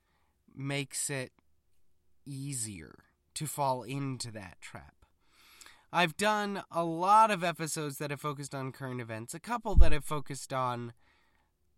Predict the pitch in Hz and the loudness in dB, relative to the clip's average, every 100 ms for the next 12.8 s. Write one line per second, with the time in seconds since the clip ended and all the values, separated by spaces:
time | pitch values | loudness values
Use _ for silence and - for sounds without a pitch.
0 | _ _ - 151 - 123 113 127 - 170 | _ _ -12 -10 -8 -10 -8 -8 -4 -2
1 | 165 - _ _ _ _ _ _ _ _ | 0 -2 _ _ _ _ _ _ _ _
2 | _ _ _ _ _ _ _ _ _ _ | _ _ _ _ _ _ _ _ _ _
3 | _ _ _ _ _ _ _ 165 196 180 | _ _ _ _ _ _ _ -2 0 0
4 | 226 226 185 190 196 - 190 - 156 - | -4 -6 -4 -4 -4 -6 -12 -10 -10 -8
5 | 185 180 156 135 117 113 117 110 107 107 | -6 -6 -6 -6 -8 -12 -10 -6 -4 -4
6 | - - - - - 139 127 139 139 135 | -8 -14 -20 -20 -10 -8 -6 -6 -6 -6
7 | 131 135 151 175 180 - 135 139 127 - | -6 -4 0 0 0 -6 -8 -8 -10 -10
8 | 143 131 123 117 113 110 - - - 120 | -10 -8 -10 -10 -10 -10 -14 -16 -16 -14
9 | 117 110 113 - 131 123 - 110 113 104 | -12 -10 -12 -14 -12 -12 -10 -12 -14 -14
10 | 98 - - 156 131 110 110 127 - - | -14 -10 -6 -4 -4 -6 -12 -20 -20 -20
11 | - - _ _ _ _ - 156 156 160 | -20 -20 _ _ _ _ -10 -6 -4 -4
12 | 147 123 - - 269 175 135 | -6 -10 -6 4 4 4 -6